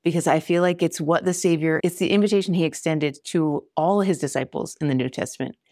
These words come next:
especially those who would come to be his apostles. In fact, the more I studied this part of the New Testament, the more I felt ignited by it. Basically, when he encounters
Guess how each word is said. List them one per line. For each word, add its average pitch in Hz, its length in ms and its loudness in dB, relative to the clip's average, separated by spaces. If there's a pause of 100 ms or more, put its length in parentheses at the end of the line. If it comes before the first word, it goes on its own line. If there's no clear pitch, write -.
(120)
especially 285 320 2
those 196 260 2
who 202 120 2
would 170 240 0
come 170 360 0
to 165 120 -6
be 180 240 4
his 165 180 0
apostles. - 680 -8 (260)
In 190 60 -4
fact, 208 180 2
the 208 40 2
more 233 160 4
I 220 120 0
studied 185 540 0
this 180 180 2
part 180 260 0
of 180 80 0
the 165 60 2
New 160 140 0
Testament, 180 540 -2 (360)
the 165 80 2
more 185 320 4
I 170 420 2
felt 165 460 -2 (500)
ignited 170 720 2
by 123 160 0
it. 131 260 -2 (120)
Basically, 285 300 4
when 254 120 6
he 208 180 4
encounters 208 560 2